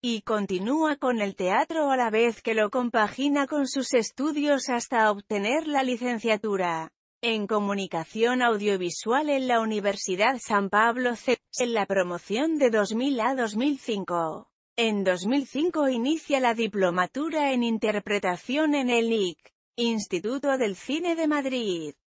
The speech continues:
que termina en dos mil siete. En junio de dos mil ocho termina el posgrado en interpretación en el nic.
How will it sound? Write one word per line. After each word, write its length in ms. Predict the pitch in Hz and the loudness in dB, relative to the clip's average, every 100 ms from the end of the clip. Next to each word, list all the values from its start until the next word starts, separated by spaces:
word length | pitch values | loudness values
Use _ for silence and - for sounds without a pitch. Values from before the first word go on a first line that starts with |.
| - | -4
que 200 | 233 233 | -2 2
termina 580 | 214 196 269 311 302 | 0 2 2 2 2
en 140 | 247 214 | 0 0
dos 260 | 196 185 | -2 -4
mil 240 | 185 226 339 | -4 -4 -4
siete. 720 | - 302 220 - 160 151 - _ _ | -4 -2 -2 -2 -8 -10 -16 _ _
En 240 | - 226 196 | -4 -2 -2
junio 580 | - 226 277 269 269 254 | -4 0 2 4 2 2
de 140 | 226 | 0
dos 240 | 202 180 | 0 -2
mil 280 | 180 240 269 | -2 -2 0
ocho 400 | 262 330 - 285 | -2 -4 -4 -4
termina 680 | - 240 220 262 285 269 247 | 0 0 2 0 0 2 2
el 140 | 233 | 0
posgrado 680 | 214 208 190 190 226 320 302 | 0 -4 -2 -2 -2 0 0
en 80 | 277 | 2
interpretación 1120 | 269 247 214 208 208 202 180 170 247 302 294 | 2 2 0 -2 -2 0 -2 -2 -2 0 2
en 160 | 277 247 | 2 2
el 200 | 233 226 | 2 2
nic. 280 | 214 175 | 0 -2